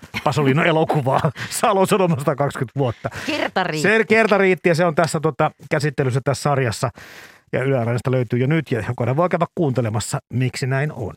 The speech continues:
Speaker 2: Siis kaikki muutkin kaudet on siellä Yle Areenasta, et älkää pelätkö, että
Speaker 1: Seitsemänkymmentäneljä jaksoa taitaa olla.
Speaker 2: Kyllä, ja nyt nämä uusi, uudet kaksitoista vielä siihen päälle, että kyllä siellä,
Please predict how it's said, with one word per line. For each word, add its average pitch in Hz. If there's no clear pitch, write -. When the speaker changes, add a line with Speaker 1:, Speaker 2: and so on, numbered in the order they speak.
Speaker 2:
Siis 208
kaikki 240
muutkin 226
kaudet 160
on 160
siellä 156
Yle 170
Areenasta, 143
et 139
älkää 143
pelätkö, 143
että 127
Speaker 1:
Seitsemänkymmentäneljä 156
jaksoa 113
taitaa 117
olla. 220
Speaker 2:
Kyllä, 156
ja 160
nyt 175
nämä 151
uusi, 160
uudet 196
kaksitoista 143
vielä 139
siihen 135
päälle, 170
että 139
kyllä 170
siellä, 160